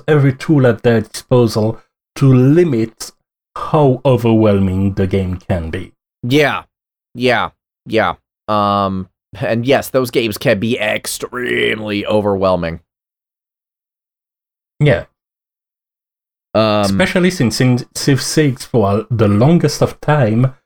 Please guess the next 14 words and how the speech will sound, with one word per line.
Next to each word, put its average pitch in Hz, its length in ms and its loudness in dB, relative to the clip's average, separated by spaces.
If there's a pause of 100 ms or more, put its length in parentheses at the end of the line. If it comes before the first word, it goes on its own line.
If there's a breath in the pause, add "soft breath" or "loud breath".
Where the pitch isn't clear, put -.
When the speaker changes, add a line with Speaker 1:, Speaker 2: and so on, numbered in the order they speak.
(300)
Speaker 1:
the 113 160 0
kind 175 320 2
of - 200 -2
playstyle 143 680 2
where 110 120 4
you 110 180 2
just 143 380 0
have 131 160 0
a 117 100 2
few 156 540 0
big 123 480 0
cities 131 480 -2
instead 110 360 0
of 107 180 -2